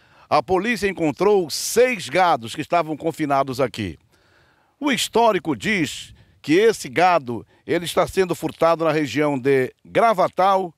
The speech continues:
Criciúma, Içara e também de Araranguá. Acontece que já existe uma investigação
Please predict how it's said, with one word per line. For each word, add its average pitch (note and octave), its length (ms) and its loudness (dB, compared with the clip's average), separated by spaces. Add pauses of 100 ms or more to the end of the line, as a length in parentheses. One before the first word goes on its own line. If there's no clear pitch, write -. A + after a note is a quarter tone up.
Criciúma, F#3 640 0
Içara E3 420 2
e D3 60 -2
também D3+ 320 -2
de C3+ 140 0
Araranguá. D3 680 2 (580)
Acontece C#3 560 -2
que B2+ 80 -12
já C#3 160 0
existe B2 400 -6
uma C3 120 -2
investigação D#3 760 -2